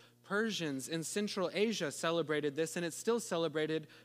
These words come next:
by modern Iranians at this festival involving pomegranates, and they read certain, uh, poetry. It's called Yalda Night. It might be even older than Stonehenge. They've been celebrating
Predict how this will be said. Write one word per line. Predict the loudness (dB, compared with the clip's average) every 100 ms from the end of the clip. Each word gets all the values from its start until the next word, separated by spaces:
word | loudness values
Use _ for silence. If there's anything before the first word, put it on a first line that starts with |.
| 2
by | 2
modern | 4 4 4 0
Iranians | 0 0 2 2 2 0 -2 -4
at | -4
this | -6 0
festival | 0 0 -4 -2 -2
involving | 0 0 0 -4
pomegranates, | -4 -2 -2 -4 -4 -4 -6 -6
and | -6 -2
they | -2
read | 0 -2
certain, | 0 2 2 2
uh, | 2 0
poetry. | 0 0 0 -2 0 0
It's | 2
called | 2 2
Yalda | 2 2 2 2 0
Night. | 2 2
It | 4
might | 4 4
be | 2
even | 0 -2 0
older | 0 2 0 0
than | -2
Stonehenge. | -4 0 0 0 -2 -2 -4 -10 -16 -2
They've | 0 2
been | 0
celebrating | 4 4 6 4 2 -4